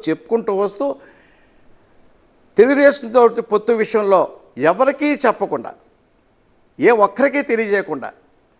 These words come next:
యా-, అక్కడ, ఆ, చంద్రబాబు నాయుడు గారిని అరెస్ట్ చేసిన సందర్భంలో డైరెక్ట్గా హైదరాబాద్ నుంచి రాజమండ్రి వెళ్ళి,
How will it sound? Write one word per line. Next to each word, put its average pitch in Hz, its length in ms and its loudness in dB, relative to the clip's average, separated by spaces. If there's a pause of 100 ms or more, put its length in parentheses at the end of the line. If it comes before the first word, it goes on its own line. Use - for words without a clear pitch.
(360)
యా-, 180 480 4
అక్కడ, 156 360 -2 (520)
ఆ, 127 160 0 (140)
చంద్రబాబు 254 400 4
నాయుడు 233 220 2
గారిని 202 260 0
అరెస్ట్ 208 280 -4
చేసిన 226 220 -6
సందర్భంలో 190 680 -2 (580)
డైరెక్ట్గా 233 420 2
హైదరాబాద్ 220 520 2
నుంచి 170 180 -8
రాజమండ్రి 208 520 0
వెళ్ళి, 156 340 -4